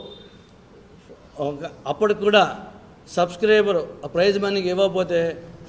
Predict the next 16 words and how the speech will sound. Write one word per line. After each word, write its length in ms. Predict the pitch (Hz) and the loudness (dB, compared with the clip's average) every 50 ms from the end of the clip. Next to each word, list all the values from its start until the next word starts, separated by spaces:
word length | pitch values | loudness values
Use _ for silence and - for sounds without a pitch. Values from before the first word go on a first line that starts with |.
| - | 0
ఫోర్మెన్కి 480 | - 175 185 196 190 190 196 196 190 185 | 4 6 6 6 4 2 0 0 0 2
ఒక 120 | 175 160 | 2 2
అవకాశం 480 | 165 165 170 170 180 185 180 175 170 170 | 2 2 2 2 0 0 0 -2 -4 -6
ఉంది. 280 | 165 165 165 147 117 - - - - - - - - - - - - - - - 127 | -4 -4 -4 -4 -6 -8 -12 -18 -20 -20 -20 -20 -20 -20 -20 -20 -20 -20 -12 -6 -2
అదే 300 | 143 160 190 208 208 202 202 202 | 0 4 6 6 6 4 2 -4
చీటీ, 380 | 214 170 202 214 196 156 - - - - - - - - - - - 160 | -4 -2 -2 -2 -2 -2 -4 -8 -14 -18 -20 -20 -20 -20 -18 -12 -6 -4
ఆ, 140 | 151 147 147 | -4 -4 -2
అదే 240 | 139 143 165 202 214 | -2 2 4 4 4
గ్రూప్ 360 | 202 185 202 208 202 190 175 | 6 4 4 4 4 2 0
మరొకసారి 520 | 165 165 175 190 190 175 170 175 190 190 185 | 0 0 2 2 2 2 0 0 0 0 0
పాట 320 | - 180 170 175 175 170 | 2 2 2 2 2 0
పెట్టాలి, 320 | 165 156 135 131 143 131 127 123 | -2 -2 -2 -2 -4 -4 -4 -4
అవి 200 | 135 156 175 196 | -2 0 0 0
చేయట్లా. 480 | 185 151 165 165 151 123 127 - 113 113 - - - - - - - - - - - - 135 | 0 0 -2 -2 -2 -4 -8 -12 -12 -14 -16 -20 -20 -20 -20 -20 -20 -20 -20 -20 -14 -8 -6
ఈ 100 | 175 196 | -6 -4
సొమ్మంతా 800 | 170 185 196 214 226 233 233 233 - 226 214 190 147 120 - | -2 -2 0 2 2 2 2 4 6 6 6 6 4 2 -6